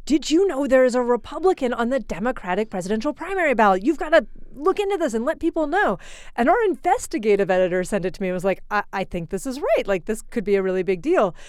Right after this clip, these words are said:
So I start looking, and indeed, there is, uh, Rocky De La Fuente on the Democratic primary ballot in Colorado. And if you go look at the F E C website, the Federal Elections Commission, Rocky De La Fuente is registered as a Republican. And I thought,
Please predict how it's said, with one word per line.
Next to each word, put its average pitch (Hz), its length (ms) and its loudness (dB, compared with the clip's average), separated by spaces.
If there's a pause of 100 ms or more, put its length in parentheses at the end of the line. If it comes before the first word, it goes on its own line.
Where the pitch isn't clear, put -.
(280)
So 214 200 2
I 226 120 8
start 311 220 2
looking, 220 260 0
and 214 120 -2
indeed, 202 320 0
there 185 160 0
is, 185 180 -4 (100)
uh, 170 220 -2
Rocky 202 500 2
De 208 160 6
La 214 140 6
Fuente - 500 -2
on 175 120 -2
the 170 100 0
Democratic 208 540 2
primary 170 580 0 (100)
ballot 165 440 2
in 170 160 -6
Colorado. 165 680 0 (380)
And 214 100 4
if 220 140 6
you 233 140 2
go 226 200 8
look 220 180 4
at 196 100 -2
the 208 140 0
F 170 200 0
E 180 80 -2
C 170 240 -2
website, 190 640 2
the 170 80 -4
Federal 160 340 0
Elections 254 420 2
Commission, 196 420 2 (420)
Rocky 175 340 6
De 233 140 8
La 269 100 8
Fuente 190 340 4
is 208 160 0
registered 175 560 -2
as 196 140 2
a 226 60 4
Republican. 269 560 4
And 170 100 -4
I 180 80 -8
thought, - 220 -10